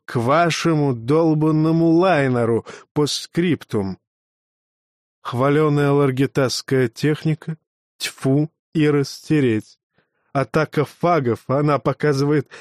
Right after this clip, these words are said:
хрен знает что. Убедительно просим больше не беспокоить нас подобными глупостями.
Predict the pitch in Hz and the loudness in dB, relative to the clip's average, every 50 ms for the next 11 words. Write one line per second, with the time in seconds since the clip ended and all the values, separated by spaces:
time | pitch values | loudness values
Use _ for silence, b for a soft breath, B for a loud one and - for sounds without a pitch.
0 | B B B - - 151 147 151 156 170 180 185 170 151 151 151 151 151 147 151 | B B B -4 -2 0 2 2 2 2 2 0 0 0 0 0 0 2 0 0
1 | 156 156 - - - - - 131 123 B B B B B B 156 156 156 143 135 | 0 -2 -4 -8 -8 -4 -2 -2 -2 B B B B B B 0 0 0 0 0
2 | 151 160 156 135 139 165 165 - - 156 156 160 156 156 143 - - 147 156 170 | 0 0 0 0 0 -2 -2 -2 0 0 0 2 2 0 -2 -2 0 0 2 2
3 | 165 139 - - 135 123 120 120 123 131 147 156 147 - - - 120 - B B | 2 2 0 0 -2 0 0 0 0 2 2 2 0 0 0 -2 -4 -4 B B
4 | B B B 151 160 175 185 196 185 165 143 147 160 151 - - - - - 131 | B B B 0 2 2 4 4 2 2 2 2 2 2 2 -2 -4 -2 -2 -2
5 | 113 _ - - 151 170 190 175 139 123 _ _ - 160 160 107 110 - - _ | -4 _ -4 0 0 2 2 2 2 0 _ _ -6 -4 -4 -4 -6 -8 -12 _
6 | _ _ B B B B B B B B B _ - 160 151 139 120 120 143 151 | _ _ B B B B B B B B B _ 0 0 0 0 0 2 2 2
7 | 165 160 156 175 175 170 175 175 160 147 123 127 123 127 120 104 - 120 117 - | 2 2 2 2 2 2 2 2 0 0 0 0 2 2 0 0 0 -2 -4 -4
8 | - - 131 127 131 127 | -4 -4 -2 -2 -2 -4